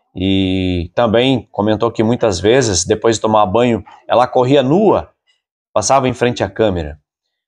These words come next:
Ela ainda comentou que muitas ocasiões chegou a trocar a bebê na frente do aparelho. Esse aparelho ele estava vendo a filha dela dormindo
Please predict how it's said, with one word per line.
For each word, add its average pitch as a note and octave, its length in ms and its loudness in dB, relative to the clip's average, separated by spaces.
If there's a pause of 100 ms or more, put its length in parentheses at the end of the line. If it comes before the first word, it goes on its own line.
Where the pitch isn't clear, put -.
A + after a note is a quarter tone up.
(400)
Ela G2+ 140 2
ainda C#3 240 2
comentou C#3+ 640 2
que C3+ 200 0
muitas C3+ 480 0
ocasiões A#2+ 460 0
chegou A2+ 260 0
a B2+ 80 0
trocar A#2+ 300 0
a A#2 40 0
bebê A2 400 0
na A#2+ 140 0
frente C3+ 500 -2
do A2 160 2
aparelho. F2 440 -2 (640)
Esse F2 200 -4
aparelho G#2 320 2
ele A2+ 100 2
estava G#2 580 2 (640)
vendo G#2 320 0
a A2 60 0
filha A2+ 380 2
dela A#2+ 400 2
dormindo A#2+ 680 0